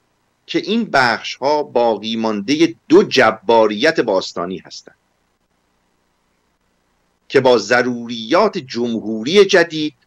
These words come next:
مخلوط شدن. میگه ما یه نظامی داریم، در این سیستم نهادهای مختلفی وجود داره، هر سیستم سیاسی نهادهای مختلف داره.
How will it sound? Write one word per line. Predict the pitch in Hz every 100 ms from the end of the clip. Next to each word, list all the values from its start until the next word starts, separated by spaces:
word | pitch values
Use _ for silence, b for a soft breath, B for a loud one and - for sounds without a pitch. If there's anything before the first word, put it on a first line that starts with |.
| -
مخلوط | 104 - 95 -
شدن. | 80 82 _ _ _ _ _ _ _ _ _ _ _ _
میگه | 135 202
ما | 233
یه |
نظامی | 226 180 196 247 220
داریم، | 262 151 160 _ _ _ _ _ _ _ _ _ _ _ _ _ _ _ _ _
در | 127 131
این | 139
سیستم | - 123 - 170 196
نهادهای | 151 113 123 - 214
مختلفی | 208 - 98 98 -
وجود | 76 76 73 -
داره، | 85
هر | 113 170
سیستم | 123 - 156
سیاسی | - 120 117 110 101
نهادهای | - 110 101 160
مختلف | 123 - 80 -
داره. | _ _